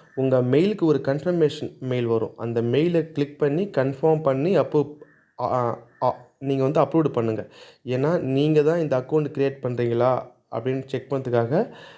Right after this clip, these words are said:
ஒரு கன்ஃபர்மேஷன் மெயில் வரும். அதை கிளிக் பண்ணி கன்ஃபார்ம் பண்ணி அப்ரூவ் பண்ணிட்டீங்கன்னா, ஃபஸ்ட்டு ஸ்டெப் கம்ப்ளீட் ஆகிடும்.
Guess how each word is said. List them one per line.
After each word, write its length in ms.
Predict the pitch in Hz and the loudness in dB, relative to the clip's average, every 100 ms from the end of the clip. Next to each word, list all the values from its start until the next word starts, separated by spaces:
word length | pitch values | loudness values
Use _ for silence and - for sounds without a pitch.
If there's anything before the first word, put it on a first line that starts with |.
| - - | -16 -4
ஒரு 160 | 139 | -2
கன்ஃபர்மேஷன் 600 | 190 135 131 143 127 131 | 2 0 0 0 -2 0
மெயில் 140 | 120 117 | 0 2
வரும். 280 | 117 160 214 | 2 2 2
அதை 300 | 120 120 - | 2 0 -2
கிளிக் 240 | 139 139 | -6 -2
பண்ணி 240 | 147 147 | -2 0
கன்ஃபார்ம் 540 | 226 - 127 127 147 135 | -2 -2 -4 -2 -4 0
பண்ணி 280 | 131 139 135 | 0 2 0
அப்ரூவ் 300 | 127 143 139 | 0 -2 -2
பண்ணிட்டீங்கன்னா, 540 | 117 117 120 147 226 - - _ _ 123 | -4 -2 -2 -2 -4 -6 -20 _ _ 0
ஃபஸ்ட்டு 260 | 139 139 170 - | 2 2 -2 0
ஸ்டெப் 180 | 156 156 | -2 0
கம்ப்ளீட் 340 | 135 123 127 | -4 -2 -2
ஆகிடும். 260 | 117 117 | 0 0